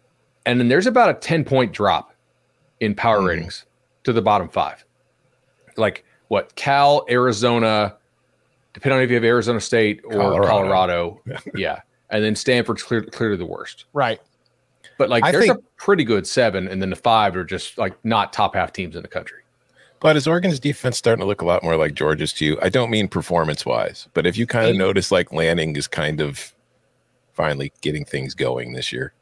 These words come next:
Speaker 1: In, like, the go out and kill everybody mentality, yes.
Speaker 3: <laughs>
Speaker 1: Um,
Speaker 2: Mm-hmm.
Speaker 1: but I, how much have they had to show? A
Speaker 2: Yeah.
Speaker 1: little bit ag-, against Texas Tech.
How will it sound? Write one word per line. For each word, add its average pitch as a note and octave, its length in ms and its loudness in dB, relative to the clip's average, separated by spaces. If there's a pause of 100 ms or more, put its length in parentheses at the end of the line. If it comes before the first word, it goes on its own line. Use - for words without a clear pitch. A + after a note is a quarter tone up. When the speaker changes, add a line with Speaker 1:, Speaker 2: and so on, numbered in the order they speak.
(920)
Speaker 1:
In, D3+ 140 2
like, D#3 220 2
the C3+ 200 6
go D3 200 4
out C#3+ 140 6
and B2 100 -12
kill D#3+ 220 2
everybody A2+ 340 4
mentality, G2+ 500 0
yes. - 520 -6
Speaker 3:
<laughs> - 0 -
Speaker 1:
Um, C4+ 640 0 (320)
Speaker 2:
Mm-hmm. E3 300 2
Speaker 1:
but C3+ 200 0 (280)
I, C#3 240 0 (220)
how D3+ 120 0
much G3+ 160 -2
have G3 80 -2
they F#3+ 100 2
had F3 200 2
to D3 40 -8
show? E3 460 0 (560)
A A#2 60 4
Speaker 2:
Yeah. G2+ 120 6
Speaker 1:
little D3 160 4
bit D#3+ 160 2
ag-, D3+ 220 2
against C#3 260 -4
Texas C#3 360 -4
Tech. F#2+ 360 -4